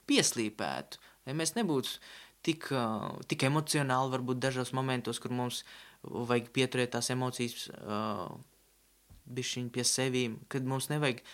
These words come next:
teikt uzreiz to, ko mēs domājam, ka mums vajag vairāk padomāt par cilvēkiem, jo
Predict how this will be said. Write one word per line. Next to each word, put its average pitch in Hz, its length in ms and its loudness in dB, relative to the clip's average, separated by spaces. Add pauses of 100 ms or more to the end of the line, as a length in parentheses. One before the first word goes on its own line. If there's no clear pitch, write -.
(160)
teikt 135 260 2
uzreiz 123 260 2
to, 127 100 4
ko 127 160 -4
mēs 110 240 -2
domājam, 120 720 0 (340)
ka 135 120 0
mums 151 140 0
vajag 120 100 2
vairāk 123 300 4
padomāt 131 420 2
par 110 160 -6
cilvēkiem, 120 720 2 (240)
jo 131 200 4